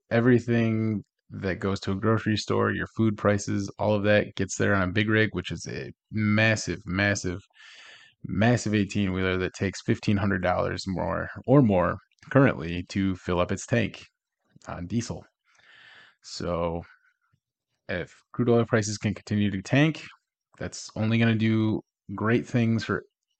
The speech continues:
everyone, because that means that things will start coming back down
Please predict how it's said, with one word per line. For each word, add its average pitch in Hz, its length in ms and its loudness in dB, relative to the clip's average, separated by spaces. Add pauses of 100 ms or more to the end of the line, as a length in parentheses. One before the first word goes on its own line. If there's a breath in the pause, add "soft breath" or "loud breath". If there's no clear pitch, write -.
(140)
everyone, 98 460 0
because 92 360 -4
that 95 180 -4
means 101 260 -4
that 98 180 -4 (1300 loud breath)
things 110 220 2
will 101 80 -4
start 101 220 -2
coming 107 200 0
back 95 240 0
down 92 220 -6